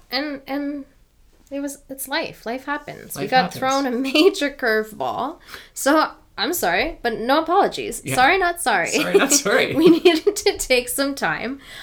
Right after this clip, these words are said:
Speaker 1: But yeah, no, I had, I had definite nerves going into doing this, um, as well. And so we just did a little breathing exercise before starting, and I think it
Speaker 2: We did. We
Speaker 1: paid
Speaker 2: listened to a little
Speaker 1: off.
Speaker 2: Fleetwood Mac.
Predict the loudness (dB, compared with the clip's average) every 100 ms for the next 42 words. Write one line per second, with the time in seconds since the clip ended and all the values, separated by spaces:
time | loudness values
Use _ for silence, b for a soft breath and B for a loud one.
0 | B -2 0 2 2 0 0 0 -2 -4
1 | -4 -2 0 -2 -6 -8 -10 -8 -8 -8
2 | -8 -8 -8 -8 -12 -14 -16 -20 -18 -14
3 | -10 -8 -8 -12 -12 -16 _ -18 -14 -14
4 | -14 -14 -6 -2 0 -2 -8 -8 -8 -8
5 | -10 -12 _ _ -6 -4 -4 -6 -6 -6
6 | -4 -6 -8 -10 -8 -8 -8 -10 -10 -10
7 | -8 -6 -6 -8 -8 -8 -8 -8 -6 -4
8 | 0 -2 -2 -8 -2 0 2 4 4 2
9 | 0 -6 -4 -2 0 -2 -4